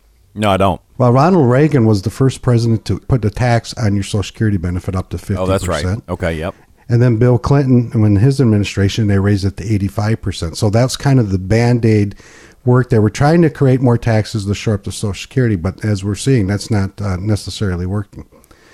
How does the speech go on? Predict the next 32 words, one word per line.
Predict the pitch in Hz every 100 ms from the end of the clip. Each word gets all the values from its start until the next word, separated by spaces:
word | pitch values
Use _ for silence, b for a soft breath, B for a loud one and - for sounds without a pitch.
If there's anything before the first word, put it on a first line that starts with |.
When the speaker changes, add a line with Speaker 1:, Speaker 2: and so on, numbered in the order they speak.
| B B B
Speaker 2:
Another | 104 117 190
big | 151 147 135
point | 139 127
he | 120
made | 120 120
is | 107 92
wealth | 110 131 180 127 - -
only | 131 139 139
goes | 127 120 113
so | 113
far. | 101 - 135 95
So | -
the | 98
better | 95 110 139 165
off | 139 143 139
you | 143
are | 131
financially, | - 127 131 160 - 101 110
the | 104
more | 101 117 123 135
you're | 131 113
gonna | 117 110
be | 117
affected | 113 - 95 - 113 B B B B B
by | -
the | 104 117
changes | - 92 95 107
to | 101
Social | 104 98
Security | - 113 104
and | 107 104
Medicare. | 117 165 - 87